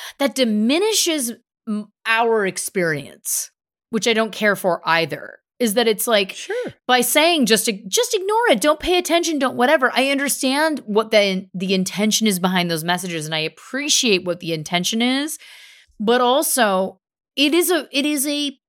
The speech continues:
Speaker 1: it is a part of all of it. It is a part of what all of this is. And I wouldn't change or trade all of this. But it's, it's not realistic or fair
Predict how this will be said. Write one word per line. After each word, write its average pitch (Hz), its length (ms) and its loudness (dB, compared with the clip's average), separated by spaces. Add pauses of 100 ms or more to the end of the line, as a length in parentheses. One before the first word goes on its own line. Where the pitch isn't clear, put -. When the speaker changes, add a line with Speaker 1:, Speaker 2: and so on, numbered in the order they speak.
Speaker 1:
it 262 160 0
is 294 160 0
a 285 60 0
part 277 480 0
of 269 160 -2
all 359 280 2
of 214 100 -2
it. - 180 -10
It 185 100 -2
is 208 140 -2
a 220 40 -8
part 247 240 2
of 226 140 -2
what 220 260 0
all 220 280 0
of 202 140 -4
this 202 260 -2
is. 202 520 -2 (540)
And 254 100 2
I 262 120 2
wouldn't 247 420 -2
change 226 720 0
or 175 160 -4
trade 233 580 2
all 165 300 0
of 135 180 -10
this. - 420 -6 (1040)
But 240 280 4
it's, - 400 0
it's 247 260 0
not 247 540 -2 (100)
realistic 196 1040 2
or 175 180 2
fair 180 920 -2